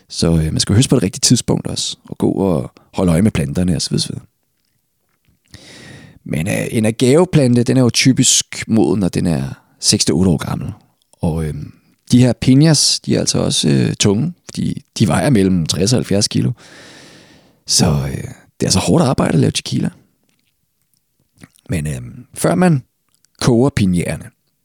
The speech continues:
så er der altså også nogle producenter, der bruger en, øh, dobbeltkimateknik, hvor, øh, altså piñaerne, de ligesom bliver barberet to gange,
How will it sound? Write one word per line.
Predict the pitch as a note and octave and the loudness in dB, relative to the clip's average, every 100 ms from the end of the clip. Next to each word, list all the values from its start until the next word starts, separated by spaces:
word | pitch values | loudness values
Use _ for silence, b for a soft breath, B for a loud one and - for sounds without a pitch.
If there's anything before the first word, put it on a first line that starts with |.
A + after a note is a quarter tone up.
| _ _ _ - - | _ _ _ -14 -2
så | C#3 | 2
er | |
der | A#2+ | 2
altså | A2 | 2
også | A2 | 2
nogle | B2 | 2
producenter, | - G#2+ A#2+ - A2 | 2 2 0 0 -4
der | - | -4
bruger | - A2 A2 | -4 -2 0
en, | D2 F#2+ | -2 -2
øh, | E2+ C#2+ - | -2 -2 -2
dobbeltkimateknik, | G2 C3+ - F#2 F#2 - - C#2 - - - | 2 0 0 -2 0 -2 -4 -8 -10 -16 -8
hvor, | B1 A1 | -6 -4
øh, | B1+ A#1 - - _ _ _ - | -6 -8 -12 -20 _ _ _ -10
altså | - - F#2+ | -8 -4 0
piñaerne, | G2 F2 F2 | 0 0 -2
de | |
ligesom | G2 F2+ F2+ | -2 -2 0
bliver | F#2 F2 D#2 - | 2 2 -2 -4
barberet | - A2+ F2 E2 | -2 0 2 2
to | - C3+ | 0 0
gange, | E2 D2+ E2+ | -2 -4 -6